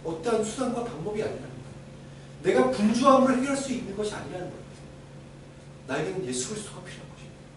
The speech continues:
예수 그리스도의 한마디의 말씀이 필요한 것입니다. 그 말씀이 있을 때 우리들의 문제가 해결되기 시작하는 거예요. 때로는 물론 하나님이 주무신 것처럼 보이죠.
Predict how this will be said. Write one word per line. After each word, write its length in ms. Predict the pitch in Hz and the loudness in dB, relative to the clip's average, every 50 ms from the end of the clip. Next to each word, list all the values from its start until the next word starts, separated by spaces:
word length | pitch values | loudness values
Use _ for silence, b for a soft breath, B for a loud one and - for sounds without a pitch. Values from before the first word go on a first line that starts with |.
| - - - - - - - - - - - - - - - - - - - - - B B B B B B B | -20 -18 -18 -18 -18 -18 -18 -18 -18 -18 -18 -18 -18 -18 -18 -18 -18 -18 -18 -18 -18 B B B B B B B
예수 260 | 160 170 - - 262 | 2 4 4 4 4
그리스도의 300 | 254 262 - - 262 247 - | 4 4 4 4 2 2 2
한마디의 500 | - 302 320 339 339 311 - - 277 - | 2 0 2 4 4 6 6 4 4 2
말씀이 400 | - - - - - 262 269 - | 2 4 4 2 4 2 2 0
필요한 240 | - - - - | 0 -2 -4 -4
것입니다. 320 | - - - - - - - - - - - - - - - - - - - - - - - - - - | -6 -8 -10 -12 -14 -14 -14 -16 -16 -16 -16 -16 -16 -18 -18 -18 -18 -18 -18 -18 -18 -18 -18 -18 -16 -10
그 100 | - 214 | -6 -2
말씀이 480 | - - - 214 - - - 294 285 262 | 2 4 4 6 6 4 4 4 6 6
있을 300 | - - - - - - | 6 6 4 2 0 2
때 180 | - 240 247 - | 4 6 6 6
우리들의 380 | - - - - 247 233 - - | 6 4 2 2 2 2 2 2
문제가 360 | - 175 - - 269 262 240 | 0 -2 0 2 4 4 4
해결되기 400 | 214 262 262 220 196 180 170 - | 4 2 0 0 0 0 0 0
시작하는 420 | - - 233 214 - 226 220 - | -2 -2 -4 -4 -4 -4 -6 -4
거예요. 160 | - - - - - - - - - - - - - - - - - - - - - - - - - - - - - - - - - - - - - - - - - - - - - - - - - - - - - - - - - - - - - | -4 -6 -6 -8 -10 -14 -16 -16 -16 -16 -16 -16 -16 -16 -16 -16 -16 -16 -16 -16 -16 -16 -16 -16 -16 -18 -18 -18 -18 -18 -18 -18 -18 -18 -16 -16 -16 -16 -16 -18 -18 -18 -18 -18 -18 -18 -18 -18 -18 -18 -18 -18 -18 -18 -18 -18 -18 -18 -14 -2 2
때로는 480 | 240 262 285 320 311 302 277 240 175 | 4 6 8 8 10 10 8 8 6
물론 460 | 170 202 226 269 269 - - - - - - - - | 6 6 8 8 10 8 8 6 2 -2 -4 -8 -8
하나님이 440 | - 277 302 311 311 294 262 226 - | 2 6 8 8 10 10 8 6 6
주무신 560 | - - 196 208 247 277 - - 320 311 285 | 4 2 4 6 8 8 8 8 8 6 6
것처럼 320 | 302 302 - - 247 - - | 6 4 2 2 0 -2 -2
보이죠. 340 | - 262 277 - - - | -2 -2 -2 -2 -4 -6